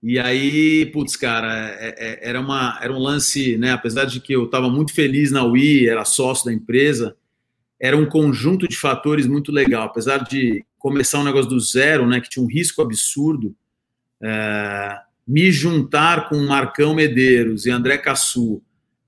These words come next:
com uma marca como a Crispin Porter Bogusky, que não existia no Brasil, apesar dela ter uma reputação com o mercado publicitário, ela era inexistente para o mercado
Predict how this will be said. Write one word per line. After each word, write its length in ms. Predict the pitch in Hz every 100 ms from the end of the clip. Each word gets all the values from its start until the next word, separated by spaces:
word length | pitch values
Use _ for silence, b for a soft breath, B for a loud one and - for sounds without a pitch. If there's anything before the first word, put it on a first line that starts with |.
| _ _ _
com 100 | 170
uma 180 | 175 156
marca 460 | 147 165 175 160
como 220 | 143 143
a 80 | 135
Crispin 280 | 143 139 135
Porter 320 | 120 131 131
Bogusky, 640 | 123 120 113 107 - -
que 160 | - 151
não 100 | 165
existia 460 | 160 180 - - 202
no 100 | 170
Brasil, 480 | 151 131 127 165
apesar 320 | 160 135 131 143
dela 260 | 143 139
ter 200 | - -
uma 160 | 185 185
reputação 720 | 156 - 151 139 - 147 139
com 180 | 143 139
o 40 |
mercado 440 | 131 123 135 135 113
publicitário, 720 | 123 120 - 123 143 165 139
ela 160 | 151
era 160 | 151 170
inexistente 760 | 170 165 160 - 156 170 175
para 320 | - 160 170 185
o 100 | 190
mercado 680 | 190 165 151 151 180 190